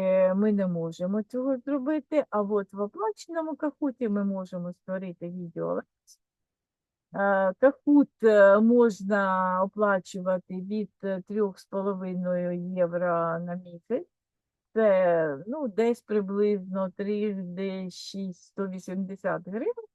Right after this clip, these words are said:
Це невелика ціна, яку можна собі дозволити, якщо, е, не буде підписки з, е, організації. І, м, там ми можемо створювати не тільки красиві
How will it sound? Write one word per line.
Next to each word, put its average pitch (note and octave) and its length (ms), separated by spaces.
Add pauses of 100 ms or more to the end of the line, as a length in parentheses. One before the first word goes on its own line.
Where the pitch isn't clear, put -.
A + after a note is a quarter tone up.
(120)
Це G#3+ 180
невелика F#3 1080 (200)
ціна, A3+ 200 (760)
яку G#3 340
можна G3 460
собі F#3+ 340
дозволити, F3+ 920
якщо, F#3 800 (440)
е, F3+ 300
не G3+ 140
буде F#3+ 320
підписки F3 920
з, - 240
е, D#3 540
організації. G3+ 1300
І, C#4+ 160 (640)
м, G#3 360
там E4 300
ми A3+ 120
можемо G3 520
створювати C4+ 1080
не G#3+ 240 (160)
тільки G3 420
красиві F#3 720